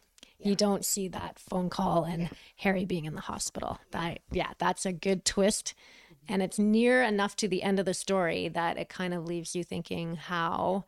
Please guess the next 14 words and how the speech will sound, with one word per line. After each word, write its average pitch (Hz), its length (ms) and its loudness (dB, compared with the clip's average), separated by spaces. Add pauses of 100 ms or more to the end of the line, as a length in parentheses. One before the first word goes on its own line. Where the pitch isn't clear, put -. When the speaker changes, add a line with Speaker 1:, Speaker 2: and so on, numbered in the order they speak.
(640)
Speaker 1:
is 185 200 -4
this 170 220 -4
going 175 300 -2
to 170 200 -4
get - 260 -6
resolved 175 520 -4
at - 100 -8
this - 220 -6
point?" 175 380 -6
Speaker 2:
Yeah. 175 80 -6
Speaker 1:
And 175 240 -2 (320)
what 185 340 0
a 185 80 2
horrible, 180 920 0